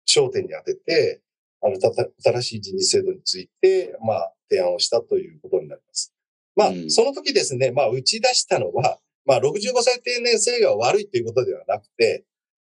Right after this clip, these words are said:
Speaker 1: あの、この新制度の中で、社員と会社の新たな関係性を構築していきたいというメッセージを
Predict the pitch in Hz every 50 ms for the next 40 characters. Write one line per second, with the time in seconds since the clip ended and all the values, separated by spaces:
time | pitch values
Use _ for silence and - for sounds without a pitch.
0 | _ _ - 113 110 110 110 110 107 104 101 98 92 92 - - - - - 170
1 | 170 - - - - - 175 190 190 190 185 - 202 202 196 190 165 135 123 113
2 | 120 135 139 - 120 - 131 135 127 127 - - - - - 220 240 254 254 240
3 | 240 208 190 202 - 196 185 190 - - - 165 180 196 196 196 - 202 190 196
4 | 190 175 170 202 - 233 - 208 175 135 - - 165 156 156 - 175 175 170 -
5 | 170 165 170 170 165 160 - - 175 170 - - - - - - - - - 180
6 | - - - _ _ _ _ _ _ _ _ - - 127 - - - - - -
7 | - - - - - - - - - - - - - 73 - - 80 73 73 -